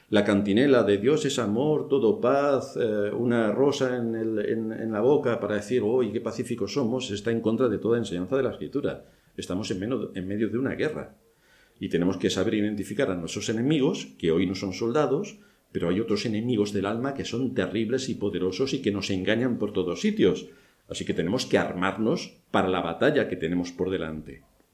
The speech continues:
Así que esto es exactamente lo que David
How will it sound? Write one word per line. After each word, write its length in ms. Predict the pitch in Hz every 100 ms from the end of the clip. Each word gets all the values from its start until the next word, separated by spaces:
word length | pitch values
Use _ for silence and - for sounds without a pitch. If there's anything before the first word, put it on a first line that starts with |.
| _ _ _ - _ _ _ - - -
Así 260 | - 127
que 300 | 156 151 - - - _ _ _
esto 260 | - 139 175
es 100 | 156
exactamente 600 | 151 147 139 151 175 160
lo 140 | 127
que 80 | 110
David 260 | 107 135